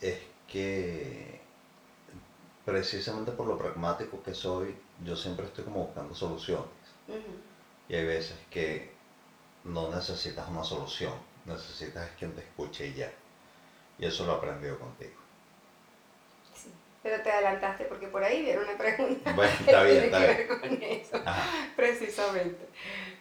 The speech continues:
Speaker 2: Eh, algo que admires mucho de mí, o que yo admire de ti, obviamente.
Speaker 1: Algo que admire mucho de ti. Tu fuerza.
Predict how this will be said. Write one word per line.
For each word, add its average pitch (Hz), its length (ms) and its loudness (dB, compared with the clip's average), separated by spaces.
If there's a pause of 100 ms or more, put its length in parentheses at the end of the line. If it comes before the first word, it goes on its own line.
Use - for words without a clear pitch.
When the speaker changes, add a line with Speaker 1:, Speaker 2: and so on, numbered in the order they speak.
Speaker 2:
Eh, 208 880 0
algo 208 240 0
que 226 100 0
admires 190 380 -2
mucho 202 300 -6
de 196 300 0
mí, 208 300 -4 (500)
o 190 120 -10
que 170 140 -10
yo - 80 -6
admire - 320 -8
de - 60 -10
ti, - 120 -16
obviamente. - 360 -14 (2000)
Speaker 1:
Algo 107 280 2
que 120 100 2
admire 98 400 0
mucho 104 420 -4
de 95 100 2
ti. - 260 -12 (3250)
Tu 101 100 -4
fuerza. - 680 -2